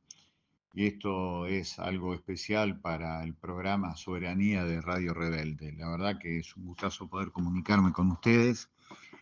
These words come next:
y compartir algunas reflexiones que tienen que ver con esta realidad que generalmente se da en un contexto político, social que uno siempre mira desde la cercanía, pero que tiene que ver con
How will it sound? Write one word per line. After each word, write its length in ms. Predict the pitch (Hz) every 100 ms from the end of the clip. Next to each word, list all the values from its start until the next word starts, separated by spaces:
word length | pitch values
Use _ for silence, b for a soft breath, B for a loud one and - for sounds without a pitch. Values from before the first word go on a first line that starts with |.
| B
y 120 | 110
compartir 520 | 113 104 101 104 117
algunas 400 | 107 104 113 104
reflexiones 680 | 104 101 104 - 113 110 98
que 100 | 95
tienen 280 | 98 98 92
que 140 | 90
ver 160 | 98 98
con 220 | 90 92
esta 340 | 90 95 92
realidad 720 | 87 92 90 95 101 113 117 -
que 160 | 85
generalmente 840 | - 87 87 92 95 92 98 92 87
se 160 | -
da 200 | 90 92
en 140 | 92 95
un 180 | 95 87
contexto 880 | 90 90 - 98 - 95 85 78 - _ b b b b _ _ _ _ _ _ _ -
político, 1000 | 104 107 113 107 101 101 101 92 82 78 b b b
social 600 | - 104 - 110 110 95
que 120 | -
uno 180 | 101 95
siempre 460 | - 107 95 95 92
mira 640 | 98 101 95 87 80 - _ _ _ _ _
desde 260 | 85 87 95
la 140 | 85
cercanía, 580 | - 90 85 90 110 110
pero 160 | 98 85
que 100 | 87
tiene 260 | 98 98 80
que 120 | 90
ver 180 | 92 -
con 480 | 87 85 76 71